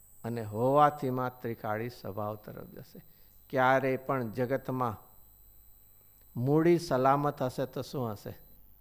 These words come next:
કોઈ કહે ને, નુકસાન ગયું, પણ કેવું થયું?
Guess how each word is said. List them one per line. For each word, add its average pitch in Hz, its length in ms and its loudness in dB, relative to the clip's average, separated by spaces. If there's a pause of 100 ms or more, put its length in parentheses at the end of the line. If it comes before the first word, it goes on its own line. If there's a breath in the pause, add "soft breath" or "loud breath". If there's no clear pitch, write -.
(100)
કોઈ 123 180 -6
કહે 160 160 -8
ને, 175 140 -8
નુકસાન 135 500 -2
ગયું, 123 360 -2
પણ 139 240 -2 (200)
કેવું 147 300 -2
થયું? 143 200 -6